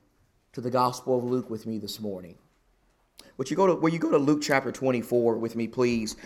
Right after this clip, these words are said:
I want to ask you to go to Luke chapter twenty-four. We recently concluded Luke chapter twenty-four in our Bible reading. And I gotta tell you that out of all of the chapters in the wonderful and amazing Gospel of Luke,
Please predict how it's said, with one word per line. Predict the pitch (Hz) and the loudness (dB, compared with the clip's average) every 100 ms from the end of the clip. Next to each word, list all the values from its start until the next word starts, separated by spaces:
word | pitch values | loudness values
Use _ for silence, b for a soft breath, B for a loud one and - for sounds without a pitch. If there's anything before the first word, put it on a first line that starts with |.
| B B | B B
I | - | 4
want | 208 | 6
to | |
ask | 160 160 156 | 6 4 4
you | |
to | 143 | 2
go | 127 139 143 | 6 8 8
to | |
Luke | 127 127 156 156 | 8 6 6 6
chapter | 151 139 123 | 2 2 0
twenty-four. | - 135 127 113 170 156 135 | -2 0 0 2 6 8 8
We | 165 | 4
recently | 156 226 202 175 143 147 | 2 -2 0 0 2 2
concluded | 147 127 - 240 180 123 120 b b b b b b b _ _ _ - | 0 -4 -2 0 2 2 -2 b b b b b b b _ _ _ 0
Luke | 170 170 | 2 4
chapter | 180 156 147 | 6 4 2
twenty-four | 165 160 147 175 170 151 | 2 2 2 4 8 8
in | 143 | 8
our | 127 | 6
Bible | 120 139 131 127 | 10 10 8 2
reading. | 120 113 104 | -2 -6 -10
And | 107 | -2
I | 127 | 4
gotta | 170 156 | 6 6
tell | - 196 185 | 4 6 6
you | 131 | 6
that | 123 131 | 2 6
out | 135 | 8
of | 127 | 8
all | - 175 214 190 | 8 10 8 6
of | 151 151 151 147 139 - - _ _ _ _ | 8 8 8 6 2 -6 -18 _ _ _ _
the | 127 | -6
chapters | - 196 175 - 127 127 | 6 8 8 6 2 2
in | 131 | 2
the | 120 | 0
wonderful | 120 143 175 196 196 185 180 | 2 4 6 6 4 2 2
and | 160 131 | 2 -2
amazing | 123 143 156 202 220 185 131 127 120 | -2 -2 2 4 4 0 -2 -4 2
Gospel | 139 135 - 135 | 2 2 0 0
of | 120 | 0
Luke, | 120 98 104 | -4 -6 -12